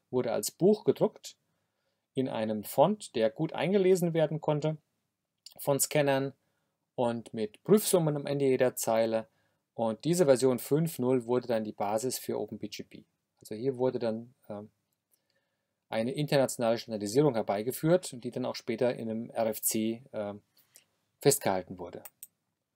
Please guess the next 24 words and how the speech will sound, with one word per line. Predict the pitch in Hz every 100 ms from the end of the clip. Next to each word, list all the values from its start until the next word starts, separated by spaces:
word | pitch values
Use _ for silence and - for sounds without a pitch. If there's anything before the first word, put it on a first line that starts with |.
| _ _ _ _
Dieser | 180 190 160
R | 151
F | 143 -
C | - 156 156 151 - -
war | 120 120
der | 120 123
R |
F | 123 117
C | - 120 113
zwei | - - 139 156
vier | - 113
vier | 104
null | 104 160 233 220 _ _
und | 135 113
das | 123 -
war | 120 113
dann | 117 107
die | 107
offizielle | 135 139 151 - 113 110
Version | 107 101 104 110 - _ _ _ _ -
von | 117 113 110 _ _ _ _ _ -
P | 113
G | 113
P | - 143 170 208 196